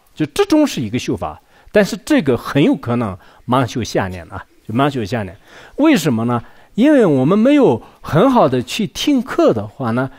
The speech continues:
就根本不知道怎么修啊，怎么性质。其实这是这个魔宗呢，就是非常欢喜的。你们不知道以前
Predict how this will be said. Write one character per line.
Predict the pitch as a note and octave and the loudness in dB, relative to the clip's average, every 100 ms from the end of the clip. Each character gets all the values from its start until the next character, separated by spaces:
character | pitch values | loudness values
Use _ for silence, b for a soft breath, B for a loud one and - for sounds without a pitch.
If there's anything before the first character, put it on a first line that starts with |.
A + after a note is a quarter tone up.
| b b | b b
就 | - | -12
根 | - E4+ E4+ | -2 2 4
本 | E4 G3+ | 4 2
不 | D4 | -2
知 | A#3 E3+ | -2 -2
道 | G2+ F#2+ - | -4 -6 -6
怎 | - | 0
么 | D4+ C3+ | 2 2
修 | - - E4+ - _ _ _ _ | -2 0 0 0 _ _ _ _
啊， | - | -4
怎 | - - | -2 0
么 | D4+ G3 | 2 2
性 | - E4 B3 | -2 -2 0
质。 | - - E2 _ _ _ _ b b b b _ _ _ _ _ _ | -2 -12 -14 _ _ _ _ b b b b _ _ _ _ _ _
其 | - C#4+ | 0 0
实 | C4+ | 2
这 | D4+ | 0
是 | G#3+ E3+ | 0 0
这 | C#3+ D#3 | 0 0
个 | A#2+ F#2+ F#2+ - | 0 -2 -8 -4
魔 | C3 E3+ | 0 2
宗 | A3+ B3+ | 2 4
呢， | F3+ | 4
就 | D3 G#2+ | 2 -2
是 | G2+ | -4
非 | A3+ | -2
常 | F3+ A2 | 0 -2
欢 | - B2+ | -4 -6
喜 | - B2+ | -6 -8
的。 | F#2 F2 | -8 -8
你 | C#3+ | -4
们 | F3 | -2
不 | F#3 | -4
知 | F3+ | -2
道 | D#3+ | 0
以 | A2+ B2 | 0 -4
前 | - C#3+ | -4 -6